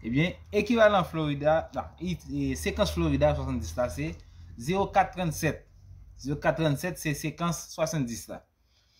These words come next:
E sekans senkansis la, ka bò trannde katrevenèf. Trannde katrevenèf.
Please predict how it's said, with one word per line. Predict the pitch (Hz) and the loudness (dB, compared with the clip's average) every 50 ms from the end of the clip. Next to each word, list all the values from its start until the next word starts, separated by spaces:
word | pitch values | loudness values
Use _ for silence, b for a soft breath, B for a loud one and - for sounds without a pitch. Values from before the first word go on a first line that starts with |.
| b b b | b b b
E | - 147 143 | -10 -8 -6
sekans | - 170 - 180 170 156 - | -6 -6 -4 -2 -4 -2 -2
senkansis | - 160 185 180 165 151 - - - | -4 -4 -2 -2 -2 -2 -4 2 2
la, | 190 190 190 - - | 2 2 2 -4 -4
ka | - 147 143 | -2 -2 0
bò | 151 160 170 160 160 | 2 2 0 0 0
trannde | - 180 214 202 175 180 185 190 170 | 2 2 2 4 4 2 0 0 4
katrevenèf. | 170 156 147 147 143 139 143 135 131 139 175 175 - - _ _ _ _ _ _ _ | 4 4 4 4 2 2 2 2 2 2 0 -2 -8 -20 _ _ _ _ _ _ _
Trannde | - 123 123 123 127 - | -8 -8 -6 -6 -6 -6
katrevenèf. | 143 143 143 143 139 135 135 147 175 202 190 | -6 -4 -4 -4 -4 -4 -4 -2 -2 -2 -4